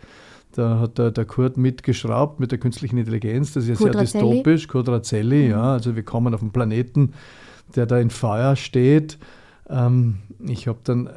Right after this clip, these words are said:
Speaker 1: Kleinigkeiten, mir sind Kleinigkeiten dann eher wichtig, als wie die, die grellen, äh, Farben.
Speaker 2: Mhm.
Speaker 1: Das soll schon bunt sein, aber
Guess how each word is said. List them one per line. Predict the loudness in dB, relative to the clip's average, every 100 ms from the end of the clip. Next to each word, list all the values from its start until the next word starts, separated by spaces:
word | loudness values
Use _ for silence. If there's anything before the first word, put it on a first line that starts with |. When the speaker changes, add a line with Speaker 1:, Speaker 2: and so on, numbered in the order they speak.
| -18 -16
Speaker 1:
Kleinigkeiten, | -4 0 0 2 0 -2 -2 -4 -4 -8 -2
mir | 2
sind | 2 2
Kleinigkeiten | 2 2 0 -2 -4
dann | -4
eher | -2 -2
wichtig, | -2 -4 -6 -6
als | -6 -6
wie | -4
die, | -2 -2
die | -4
grellen, | -4 -2 0 0 -2
äh, | -4
Farben. | -6 -6 -4 -4 2 2
Speaker 2:
Mhm. |
Speaker 1:
Das | 2 0
soll | 0
schon | 2 2
bunt | 0 -2
sein, | -2 -2 0
aber | -4